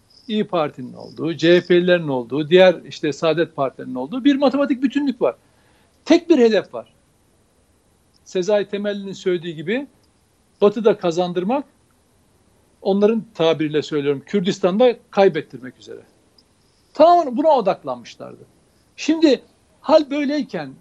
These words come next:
yani formül bu kadar basit ve anlaşılırken kimse kimseyi aptal yerine koymasın. Bizi izleyenleri de kimse aptal yerine koymasın. Yani oturup, "Aa, adamlar başarılı, şu yaptı" falan.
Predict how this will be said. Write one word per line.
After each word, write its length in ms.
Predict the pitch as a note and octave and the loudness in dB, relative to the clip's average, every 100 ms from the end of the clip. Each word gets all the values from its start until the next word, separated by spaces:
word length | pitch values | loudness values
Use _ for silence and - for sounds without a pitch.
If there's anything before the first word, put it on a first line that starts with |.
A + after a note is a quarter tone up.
| - _ _ G#3 | -20 _ _ -8
yani 340 | G#3+ A#3 G3 | -4 -4 -6
formül 480 | - A#3+ D4+ D4 G#3+ | -2 2 2 0 -4
bu 100 | D4 | -4
kadar 340 | D4+ B3+ F#3+ | -2 0 -2
basit 340 | G3+ - B3+ A#3+ | -4 -4 -4 -2
ve 80 | |
anlaşılırken 720 | G#3 G3+ G#3 - A3 F3 D#3 B2+ _ _ _ | -2 -4 -6 -6 -8 -6 -8 -10 _ _ _
kimse 340 | F4 E4+ D4 - | -4 -2 -4 -4
kimseyi 480 | A#3+ - B3+ C#4 | -6 -4 -4 -2
aptal 360 | F#3+ F#3+ B3+ B3 | -4 -2 0 0
yerine 240 | G#3+ B3+ | 0 -2
koymasın. 520 | - G3+ G#3 D#3+ D3+ D3 | 0 0 0 -4 -12 -10
Bizi 240 | F3 A3 C#4 | -6 -2 -2
izleyenleri 540 | G#3+ A#3+ C4 C4 D4+ | 0 2 4 4 2
de 200 | D4+ - | 2 -2
kimse 320 | - E3 F#3 | -4 -6 -4
aptal 340 | D3+ - D#3+ C#3 | -4 -2 -2 0
yerine 200 | C3+ B2 | -2 -6
koymasın. 520 | - A#2+ - - - _ _ _ _ _ | -12 -14 -14 -20 -20 _ _ _ _ _
Yani 280 | G3+ A#3+ B3 | 4 6 2
oturup, 340 | A#3+ C#4 C4+ F3+ _ _ - | -2 -2 -8 -10 _ _ -2
"Aa, 200 | A#3+ B3 | 0 0
adamlar 440 | B3 B3 B3+ G#3 | -4 -2 -4 0
başarılı, 460 | A3+ - A#3+ A#3 G#3+ | -2 0 -2 -2 -8
şu 180 | - | -6
yaptı" 280 | A#3+ A3+ A3+ | -4 -4 -8
falan. 180 | - | -16